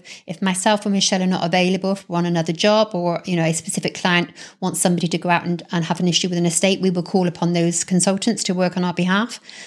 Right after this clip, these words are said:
They, they know exactly that there, there's only probably five people in the U K, um, who's been in the industry for over twenty, thirty years at the level that I kind of finished at. I know that I can trust them to do a job on our behalf because they're very qualified.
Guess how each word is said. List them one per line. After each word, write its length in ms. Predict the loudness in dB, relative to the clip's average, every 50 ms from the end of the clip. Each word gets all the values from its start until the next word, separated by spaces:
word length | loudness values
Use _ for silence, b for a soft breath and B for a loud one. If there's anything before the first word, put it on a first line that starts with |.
| B B 0
They, 280 | 2 2 2 0 -2 -8
they 220 | -2 0 2 2
know 140 | 4 4 2
exactly 460 | 0 0 0 0 0 -2 0 0 0 0
that 200 | 0 -2 -2 0
there, 260 | 0 0 0 -4 -10 _
there's 180 | -2 0 2 2
only 140 | 2 2 2
probably 280 | 0 -2 -2 -2 -4 -4
five 440 | -2 -2 0 2 2 0 -2 -2
people 300 | -4 -2 -2 -2 0 -2
in 100 | -2 0
the 80 | 0 0
U 200 | 0 -2 -2 -2
K, 480 | -2 -2 0 0 2 2 0 -2 -6 B B B B B B B B B B _ _
um, 400 | -2 0 0 0 0 -2 -4 -8 -12 _ _ -12 -12 _ _ _ -18 -2 0
who's 220 | 2 2 2 0
been 160 | 0 0 2
in 120 | 2 2 2
the 140 | 2 0
industry 460 | 0 -2 -2 -4 -4 -2 0 0 0 0
for 160 | 0 0 0
over 260 | 2 2 2 0 -2
twenty, 360 | -6 -4 -4 -4 -2 -4 -4
thirty 340 | -4 -2 -2 -2 -2 -4 -2
years 500 | -2 -2 0 0 0 -2 -2 -6 -10 -12 -14 _ _ _ _ -4
at 120 | -2 -2 0
the 40 | 0
level 380 | 2 4 2 2 2 -2 0
that 180 | 0 -2 -2 -2
I 120 | -2 -4
kind 200 | -2 -2 -2 -2
of 60 | -2
finished 380 | 0 0 2 2 4 2 2 2
at. 340 | 2 2 0 0 -2 -8 -12 B B B B B B B _ 2
I 160 | 4 4 4
know 220 | 4 4 2 2 2
that 120 | 2 0
I 60 | 0
can 180 | 0 -2 -2 -2
trust 280 | 0 0 0 0 0
them 140 | 2 0 0 0
to 120 | -2 -2
do 180 | -2 0 0 0
a 60 | 0
job 300 | 0 0 0 0 0 0
on 120 | 0 0
our 100 | 0 0
behalf 460 | -2 -2 0 2 2 2 2 0 -4
because 260 | -10 -6 -6 -6 -4 -2
they're 140 | -2 -2 0
very 240 | 0 0 0 0 -2
qualified. 800 | -2 -2 0 0 0 -2 -2 0 2 4 4 4 2 2 -2